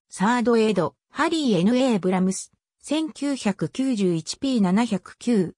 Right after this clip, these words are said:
インディ、クリスティーン・スパーリーリストペインティングアンドスカルプチャー、ウィリアム・モローアンドカンパニー、ニューヨーク、千九百八十、ピー十二、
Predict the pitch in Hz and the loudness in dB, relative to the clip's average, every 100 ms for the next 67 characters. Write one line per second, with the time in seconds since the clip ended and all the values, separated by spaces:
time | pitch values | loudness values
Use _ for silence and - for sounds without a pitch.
0 | - 262 214 165 156 _ _ _ 214 277 | -4 0 2 0 -4 _ _ _ -2 -2
1 | - - 285 240 196 - 254 254 247 262 | -4 -6 -2 -2 -2 -2 0 2 0 -2
2 | 254 262 - - 160 - 185 269 269 269 | -2 -2 -4 -4 -4 0 0 0 -2 -4
3 | 262 247 240 262 262 269 - 247 240 240 | -2 0 0 0 -2 -4 -4 -2 0 0
4 | - - 185 160 143 - _ - 196 240 | -4 -2 2 2 0 -6 _ -2 0 0
5 | 277 262 269 262 254 170 175 240 247 254 | 0 0 0 0 0 0 2 2 0 0
6 | 240 202 185 165 170 156 - - _ - | -2 0 0 0 0 -4 -6 -14 _ -2
7 | 196 254 240 226 208 170 - _ _ - | 0 2 0 -2 -4 -8 -8 _ _ -4
8 | 302 320 - 247 240 202 - - 160 - | -4 -4 -4 -4 -2 -4 -4 -6 -4 -4
9 | 233 165 185 285 - _ - 262 175 170 | -4 -2 -2 -4 -14 _ -2 -2 2 2
10 | 208 196 196 | 4 2 0